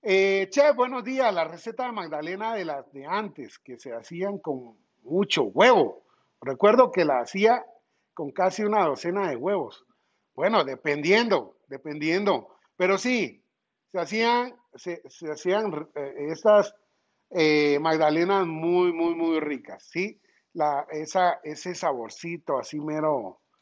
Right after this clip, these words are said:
tradicional. Vamos a ver si hacemos un día estos magdalenas con harina.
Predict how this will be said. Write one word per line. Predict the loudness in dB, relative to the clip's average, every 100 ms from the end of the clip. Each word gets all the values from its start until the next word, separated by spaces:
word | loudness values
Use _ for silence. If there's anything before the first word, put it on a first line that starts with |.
| _
tradicional. | -8 -6 -4 -8 -8 -8 -10 -16 _ _ _ _ _ 2
Vamos | 4 6
a | 8
ver | 6
si | 4
hacemos | 0 0 -2 -4 -6
un | -8
día | -2 0 0
estos | -2 -4 -6
magdalenas | -6 -6 -6 -6 -6 -8 -8
con | -8
harina. | -6 -8 -8